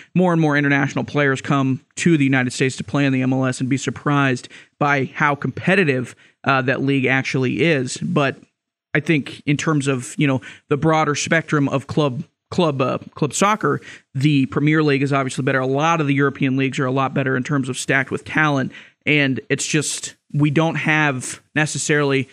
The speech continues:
the best club league to compete in, in the United States. So it's different. It's a completely different, you know, we've got guys that do compete in the M L S in the, uh,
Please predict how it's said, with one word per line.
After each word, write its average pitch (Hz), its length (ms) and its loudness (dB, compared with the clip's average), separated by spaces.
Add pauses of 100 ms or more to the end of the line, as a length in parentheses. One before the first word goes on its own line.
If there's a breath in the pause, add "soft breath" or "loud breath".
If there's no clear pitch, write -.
(300 loud breath)
the 143 580 2 (1160)
best 170 480 0
club 160 520 0 (840)
league 147 540 2 (320)
to 165 100 2
compete 160 320 2
in, - 180 -2 (160)
in 151 140 2
the 147 80 2
United 131 280 0
States. - 280 -4
So 143 160 0
it's 135 140 -2
different. 208 420 0
It's 143 160 0
a 151 60 0
completely 170 480 0
different, 151 420 0 (260 loud breath)
you 156 60 0
know, 156 100 2
we've 143 180 0
got 151 200 2
guys 147 300 2
that 131 160 -2
do 165 120 2
compete 156 380 -2
in 151 140 0
the 143 160 2
M 143 100 2
L 135 160 0
S 143 240 -2 (340 loud breath)
in 180 400 2
the, 147 420 2
uh, 135 220 -2